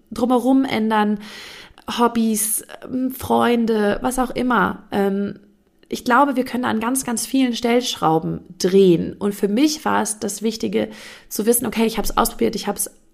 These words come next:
an der einen Stelle ausprobiert, ich hab's an der anderen Stelle nochmal ausprobiert. Und bei mir war es einfach der Job, wo ich gesagt hab, das, das bringt mich irgendwie nicht zum Jubeln. Das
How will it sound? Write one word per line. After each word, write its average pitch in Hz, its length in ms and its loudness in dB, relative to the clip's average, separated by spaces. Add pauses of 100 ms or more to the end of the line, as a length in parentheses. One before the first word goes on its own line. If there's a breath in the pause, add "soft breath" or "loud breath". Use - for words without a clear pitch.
(160)
an 196 180 -2
der 202 140 2
einen 262 180 4
Stelle 247 280 2
ausprobiert, 220 320 0
ich 214 120 -4
hab's 214 160 -4
an 190 100 -4
der - 140 -6
anderen 220 180 -2
Stelle 202 220 -2
nochmal 220 300 -4
ausprobiert. 196 580 -2 (380 loud breath)
Und 208 100 -4
bei 214 100 0
mir 202 260 2
war 220 280 2
es - 160 -4
einfach 170 300 -8
der - 140 -8
Job, 170 280 -4
wo - 60 -6
ich - 100 -8
gesagt 180 360 -8
hab, - 200 -14
das, 214 400 -4 (580)
das - 280 -2 (420)
bringt 262 260 2
mich 262 240 -6
irgendwie 269 400 0
nicht 262 300 -4
zum 285 420 -4
Jubeln. 294 480 4
Das - 240 -8